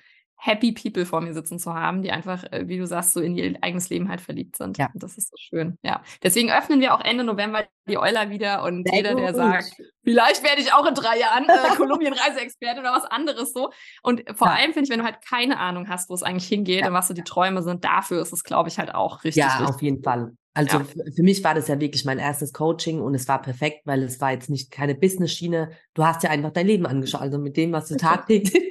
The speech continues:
Speaker 1: Guck dir
Speaker 2: konfrontiert
Speaker 1: dein
Speaker 2: bist.
Speaker 1: scheiß Leben mal an.
Speaker 2: <laughs> Ja,
Speaker 1: Ja.
Speaker 2: und, und verwandle es einfach.
Speaker 1: Ja.
Speaker 2: Für mich war das damals wirklich die, äh, beste Entscheidung überhaupt. Damit mit dem Coaching, weil Coaching ist so ein gutes Tool,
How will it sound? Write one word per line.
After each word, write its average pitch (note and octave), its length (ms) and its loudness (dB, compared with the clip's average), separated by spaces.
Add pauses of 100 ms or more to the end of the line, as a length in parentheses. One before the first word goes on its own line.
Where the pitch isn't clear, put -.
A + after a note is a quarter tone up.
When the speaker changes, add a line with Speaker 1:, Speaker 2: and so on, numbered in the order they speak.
(240)
Speaker 1:
Guck G3 140 4
dir F#3 60 6
Speaker 2:
konfrontiert F#3+ 400 6
Speaker 1:
dein G#3+ 160 6
Speaker 2:
bist. B3+ 140 4
Speaker 1:
scheiß - 340 2
Leben D4+ 180 6
mal - 420 4
an. - 180 2
Speaker 2:
<laughs> F#4 1400 2
Ja, F#3+ 120 6
Speaker 1:
Ja. G3 160 2
Speaker 2:
und, F#3+ 120 2 (200)
und F#3 160 2
verwandle E3 460 0
es C3 120 -4
einfach. B2+ 380 -6
Speaker 1:
Ja. F3+ 220 -2 (360)
Speaker 2:
Für E3+ 80 6
mich F#3+ 220 8
war F#3+ 100 4
das C#3 140 -2
damals C#3+ 360 -2
wirklich C#3 300 -4
die, C3 240 2
äh, A#2+ 280 0 (340)
beste B2+ 240 -4
Entscheidung A#2+ 460 -4
überhaupt. A#2 460 -10 (640)
Damit C3 320 2
mit C3+ 160 -4
dem B2+ 140 -2
Coaching, D3 340 -2
weil C3 100 0
Coaching E3 400 -2
ist F#3+ 240 0
so G3 120 4
ein G3 80 2
gutes E3+ 340 -6
Tool, A3 380 0